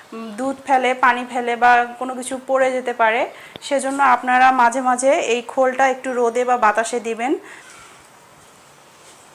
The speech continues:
এই যে এটা একটা প্রিন্ট আছে আমাদের,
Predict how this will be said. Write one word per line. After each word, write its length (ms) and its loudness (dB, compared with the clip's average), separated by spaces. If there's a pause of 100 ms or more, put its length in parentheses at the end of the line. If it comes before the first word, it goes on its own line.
(1160)
এই 160 -6
যে 140 0
এটা 140 2
একটা 200 0
প্রিন্ট 340 -8
আছে 240 -4
আমাদের, 400 -4